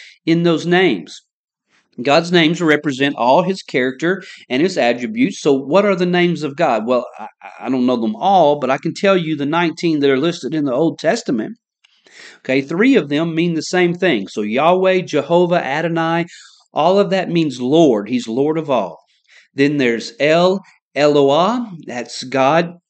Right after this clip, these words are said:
God's nature of being prominent in strength. There's no one as strong as him. There's Elohim,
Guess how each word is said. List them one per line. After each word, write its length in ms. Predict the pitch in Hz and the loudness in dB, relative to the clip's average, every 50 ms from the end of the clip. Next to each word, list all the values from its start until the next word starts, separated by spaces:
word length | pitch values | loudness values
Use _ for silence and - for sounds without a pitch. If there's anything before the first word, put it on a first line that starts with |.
| _ _ _ _ _ _ _ _ _ _ _ _ _ _ - | _ _ _ _ _ _ _ _ _ _ _ _ _ _ -12
God's 320 | 113 131 135 139 127 - | -8 -4 -4 -4 -6 -4
nature 460 | - 131 135 147 156 147 - - 139 131 | -2 2 2 2 2 0 -2 -2 -2 -2
of 100 | 127 127 | 0 0
being 240 | 139 131 117 110 | 0 0 0 -2
prominent 640 | 117 - - - 165 175 185 190 185 185 185 180 175 | -4 -8 -4 -2 2 2 2 2 2 0 0 0 -2
in 140 | 147 131 120 | -2 -6 -6
strength. 520 | - - - - - 170 175 196 226 226 | -6 -10 -10 -4 0 2 2 2 2 0
There's 200 | 220 131 113 107 | -2 -4 -4 -2
no 120 | 139 139 147 | -2 -2 0
one 180 | 151 165 160 | 0 0 0
as 100 | 151 135 | -2 -4
strong 340 | - - - 143 143 139 135 | -6 -6 -4 -4 -2 -2 -2
as 120 | 131 120 - | -4 -4 -2
him. 240 | 135 139 170 190 | 0 0 2 2
There's 200 | 196 127 113 113 | 0 -2 -4 -4
Elohim, 720 | - 123 135 135 127 123 123 151 196 214 240 262 294 285 | -2 0 0 0 0 -2 -2 0 2 4 6 6 4 4